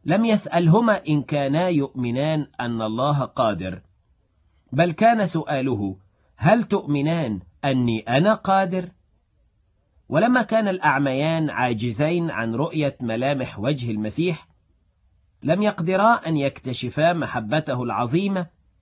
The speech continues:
التي ترافق دوماً قوته العظيمة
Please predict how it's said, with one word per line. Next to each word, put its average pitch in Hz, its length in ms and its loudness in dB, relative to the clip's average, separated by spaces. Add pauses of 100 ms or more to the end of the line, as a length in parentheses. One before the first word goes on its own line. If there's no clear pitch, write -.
(440)
التي 170 320 0
ترافق 208 640 2
دوماً 160 480 2 (100)
قوته 143 520 2
العظيمة 110 580 -2